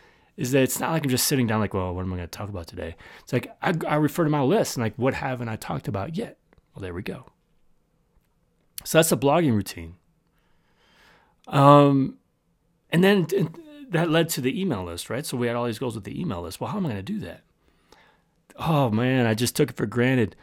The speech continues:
The one thing I did that, like, eventually was getting kinda bored of is I did a monthly free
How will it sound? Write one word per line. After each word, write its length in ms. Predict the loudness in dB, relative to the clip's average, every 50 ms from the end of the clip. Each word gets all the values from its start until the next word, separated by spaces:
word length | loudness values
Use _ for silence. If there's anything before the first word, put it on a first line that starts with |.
| -20 -20 -20 _ 0
The 140 | 2 2
one 220 | 4 6 6 4 4
thing 120 | 6 6
I 80 | 6 6
did 300 | 8 8 6 6 8 8
that, 240 | 6 6 4 4 -2 _ _ -10
like, 240 | -8 -8 -8 -8 -8
eventually 420 | -4 -2 0 0 0 0 0 0
was 200 | 0 0 -2 0
getting 260 | 0 2 2 2 0 -2
kinda 220 | -2 -2 -2 -2
bored 340 | -2 0 0 0 2 2 2
of 240 | 2 0 0 -2 -8 _ _ _ _ _ _ _ _ _ _ _
is 140 | -4 -2 0
I 80 | 2
did 120 | 4 4 4
a 60 | 6
monthly 800 | 6 6 4 4 4 2 0 -2 -2 0 2 2 2 0 -2 -8 _ _
free 640 | -16 -12 -6 -2 0 0 0 0 0 0 -2 -4